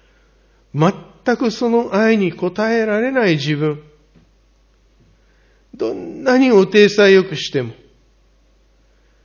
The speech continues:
結局は自分のことしか考えないでいる自分。本当にそこに、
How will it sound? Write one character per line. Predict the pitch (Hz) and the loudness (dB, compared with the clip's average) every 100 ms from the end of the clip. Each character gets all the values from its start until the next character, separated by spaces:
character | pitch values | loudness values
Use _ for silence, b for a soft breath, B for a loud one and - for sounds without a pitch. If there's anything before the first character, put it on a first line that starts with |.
| _ - | _ -10
結 | 285 - - | -10 -10 -14
局 | - - 294 | -10 -2 2
は | 269 220 160 - | 2 2 -2 -8
自 | 156 151 202 | -10 -4 -4
分 | 285 285 | -4 -10
の | 277 | -10
こ | - | -8
と | 302 | -8
し | - | -6
か | - 254 | -6 -2
考 | 247 233 240 | -2 0 2
え | 220 | 2
な | 180 | 2
い | 165 | 2
で | 156 | 0
い | 160 | 0
る | 160 | 0
自 | 131 139 | -4 -8
分。 | 135 131 135 - _ _ _ _ _ _ _ _ _ _ _ _ _ _ _ _ _ _ _ _ | -6 -6 -8 -20 _ _ _ _ _ _ _ _ _ _ _ _ _ _ _ _ _ _ _ _
本 | - 294 339 | -10 -10 -10
当 | - - - 277 | -10 -10 -8 -6
に | 269 | -6
そ | 247 208 | -4 -4
こ | 247 240 | -2 0
に、 | 233 202 - - | 0 -2 -6 -20